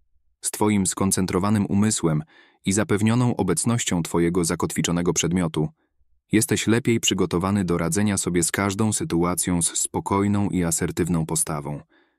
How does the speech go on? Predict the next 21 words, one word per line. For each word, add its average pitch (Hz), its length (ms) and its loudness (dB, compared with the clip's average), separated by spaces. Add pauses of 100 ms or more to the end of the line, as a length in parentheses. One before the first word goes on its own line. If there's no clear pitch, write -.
(260)
Podsumowując, 101 920 0 (320)
zakotwiczanie 107 840 0
emocji 87 420 -2
za 85 140 0
pomocą 87 420 0
codziennych 87 540 0
przedmiotów 85 680 -2 (560)
to 110 120 2
niedoceniana 107 680 2
technika, 82 600 -2
która 85 260 -2
może 90 320 0
rewolucjonizować 90 920 0
sposób, 90 480 -2 (380)
w 104 40 0
jaki 107 260 2
oddziałujesz 95 640 2
na 85 100 0
świat 82 280 -2
wokół 80 300 -2
siebie. - 360 -4